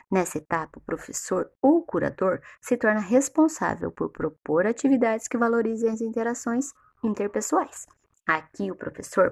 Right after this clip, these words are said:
pode propor trabalhos que envolvam toda a turma,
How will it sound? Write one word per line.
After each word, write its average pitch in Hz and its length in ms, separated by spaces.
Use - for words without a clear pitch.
pode - 260
propor 214 520
trabalhos 180 600
que - 160
envolvam 214 560
toda 254 260
a 208 40
turma, - 320